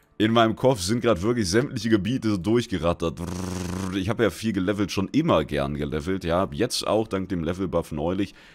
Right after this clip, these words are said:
meinen dreißigsten Sechziger hochgezogen. Das klingt für den einen oder anderen wieder viel, ne? Mittlerweile hat sich Leveln aber auch verändert. Ich bin nicht mal mehr ganz oben.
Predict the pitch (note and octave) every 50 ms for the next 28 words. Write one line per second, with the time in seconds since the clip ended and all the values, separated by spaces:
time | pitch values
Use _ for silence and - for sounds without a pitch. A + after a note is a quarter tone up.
0 | - - D2 D#2 E2 F2 F2 E2+ E2 C2 A#1 D2 C#2+ E2+ E2 G#2 B2+ B2 - A2+
1 | - - - F#2 D#2+ G2+ - - - - A2 G2 G2 F2+ E2+ F#2+ F#2 - - F#2+
2 | - - - F#2+ F#2 F#2+ F#2 - F#2 E2+ D#2 - D#2+ - - - _ _ _ -
3 | - F#2 G2+ A#2+ C3 C3 - C3 A2 G#2+ G2 - E2+ G2+ A2 G#2 G2 F#2 D#2+ D2+
4 | G2 G#2 G2 G2 F#2+ F2 F2 E2 E2+ D#2+ - - A2 A#2+ C#3 D3 D3+ E3 D#3 -
5 | E2+ F#2+ G2+ G2+ F2+ F#2+ F#2 - E2+ D#2+ C2+ D#2 E2+ F#2+ G2+ G#2+ G2 F#2 - -
6 | - - - _ - E2 E2+ - F#2 E2 D#2 E2+ F2+ E2+ F#2 F2+ F2 E2 E2 E2+
7 | C#2 A1+ E2+ F2 - - F2 - E2+ F#2+ G2+ G#2 G#2 - E2+ E2+ - - F2+ E2+
8 | E2+ F#2+ - - F#2+ F2 E2+ E2 E2+ E2 D#2+ D#2 D2+ D2+ - - - G#2 A2+ A#2
9 | A2 A2 G#2+